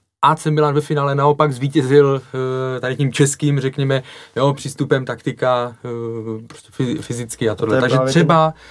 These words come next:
Speaker 1: třeba,
Speaker 2: Hmm.
Speaker 1: ale bude to strašně trvat,
Speaker 2: A
Speaker 1: bude
Speaker 2: to je
Speaker 1: to
Speaker 2: ten
Speaker 1: strašně
Speaker 2: špunt, do
Speaker 1: trvat.
Speaker 2: kterého bys mohl doplnit právě tady kluka. Já nevím, jestli tam někdo na pravýho beka, teda v mládežnický Slávii, ale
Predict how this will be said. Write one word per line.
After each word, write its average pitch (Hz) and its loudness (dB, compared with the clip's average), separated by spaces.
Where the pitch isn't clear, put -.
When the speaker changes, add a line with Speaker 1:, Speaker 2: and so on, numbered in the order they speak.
Speaker 1:
třeba, 139 0
Speaker 2:
Hmm. - -4
Speaker 1:
ale 123 2
bude 135 0
to 135 -2
strašně 113 -2
trvat, 98 -4
Speaker 2:
A - -8
Speaker 1:
bude 117 -2
Speaker 2:
to - 0
je 123 2
Speaker 1:
to 127 0
Speaker 2:
ten 131 4
Speaker 1:
strašně 127 -6
Speaker 2:
špunt, 131 4
do 123 2
Speaker 1:
trvat. 123 -4
Speaker 2:
kterého 120 -2
bys 117 -10
mohl 120 2
doplnit 117 0
právě 117 -2
tady 117 -2
kluka. 113 -2
Já 123 6
nevím, 131 2
jestli 117 -4
tam 120 -2
někdo 120 0
na 117 2
pravýho 120 -2
beka, 117 -4
teda 117 0
v 104 -12
mládežnický 117 -2
Slávii, 113 -6
ale 151 2